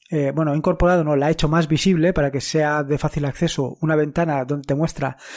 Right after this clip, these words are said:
las fases de la luna. Y luego, por otro lado, estoy revisando el tema de los widgets para mostrar más información. Y todo esto alentado por el ap-, por el apoyo, bueno, por, por, eh, Juan Ángel de la Guardilla Geek,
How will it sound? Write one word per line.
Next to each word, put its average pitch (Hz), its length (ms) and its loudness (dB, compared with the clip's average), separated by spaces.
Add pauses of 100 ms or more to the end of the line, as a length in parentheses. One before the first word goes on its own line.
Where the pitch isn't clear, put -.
(160)
las 147 180 0
fases 170 260 0
de 180 60 4
la 170 120 4
luna. 196 380 2 (280)
Y 175 80 2
luego, 185 320 4
por 151 140 2
otro 196 160 4
lado, 202 240 4
estoy 180 240 2
revisando 190 560 2
el 170 80 2
tema 175 180 2
de 170 60 4
los 143 160 2
widgets 139 440 0
para 143 360 0
mostrar 147 340 0
más 170 160 2
información. 143 560 0
Y 135 80 -8
todo 170 160 4
esto 180 220 2
alentado 170 560 2
por 147 200 2
el 139 120 2
ap-, 135 240 -4 (180)
por 147 160 2
el 143 80 2
apoyo, 143 320 2
bueno, 156 280 0 (440)
por, 165 400 2
por, 165 480 4 (320)
eh, 156 540 2
Juan 165 240 0
Ángel 208 300 2
de 185 60 2
la 160 60 4
Guardilla 151 420 2
Geek, 208 400 0